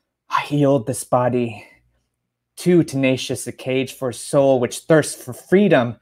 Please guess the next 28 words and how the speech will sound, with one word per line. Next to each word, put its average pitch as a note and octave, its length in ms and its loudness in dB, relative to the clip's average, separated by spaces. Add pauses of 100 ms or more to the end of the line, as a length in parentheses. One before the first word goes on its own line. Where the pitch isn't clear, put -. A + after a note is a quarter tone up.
(280)
to - 80 -2
the D3 120 0
destructive D3 760 0
elements C#3 440 0
of A#2 180 -10
air C3 200 0
and B2 120 -4
water. B2 580 -2 (1800)
Or, A#2+ 460 -6 (840)
if - 160 -6
I A#2+ 100 0
survive, A2+ 880 -2 (960)
my A#2+ 100 -2
name A#2+ 260 2
shall A#2+ 180 -2
be A#2+ 140 -2
recorded A#2+ 500 -2
as A2 220 -6
one B2 100 0
of A#2+ 80 0
the A2+ 80 0
most A2 320 -4
famous A2+ 400 -2
among A2 380 -2
the G#2+ 80 -2
sons G#2+ 420 -4
of G#2+ 160 -10
men. A2+ 400 0